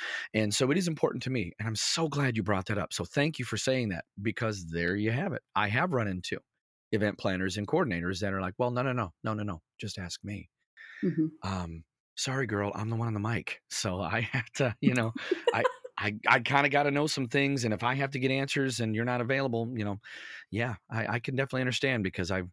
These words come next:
Speaker 1: that, that's a, that's a huge pet peeve of mine is, is, uh, the lack of communication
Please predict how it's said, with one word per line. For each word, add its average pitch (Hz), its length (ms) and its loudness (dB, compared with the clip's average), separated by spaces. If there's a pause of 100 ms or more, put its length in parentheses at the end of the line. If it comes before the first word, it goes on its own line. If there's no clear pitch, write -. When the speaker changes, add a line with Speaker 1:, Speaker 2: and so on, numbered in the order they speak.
(360)
Speaker 1:
that, 104 260 0
that's 113 240 -2
a, 101 200 0
that's - 200 -4
a - 20 -6
huge 107 220 0
pet 101 160 -4
peeve 107 180 0
of 90 140 -4
mine 98 320 -4 (480)
is, 87 420 0 (140)
is, 87 420 -2
uh, 82 140 -2
the 92 100 -4
lack 98 340 0
of 92 140 -4
communication 85 800 -4